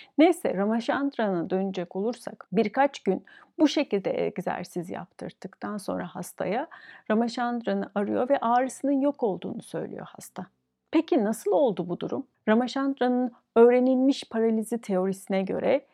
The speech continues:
uzuvları kesilmeden önce bu kişilerin eğer sinir hasarı var ise ve ağrı çekmişler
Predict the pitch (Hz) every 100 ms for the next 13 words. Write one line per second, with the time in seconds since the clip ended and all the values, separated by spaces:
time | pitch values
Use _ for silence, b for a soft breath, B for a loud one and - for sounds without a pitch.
0 | b b - 240 254 240 247 240 - 226
1 | 302 277 214 - - - - 247 285 -
2 | - - 190 180 - 202 202 247 247 262
3 | 262 247 247 - 220 214 226 214 226 -
4 | - - - _ b b - - 190 202
5 | 269 277 240 233 180 - - -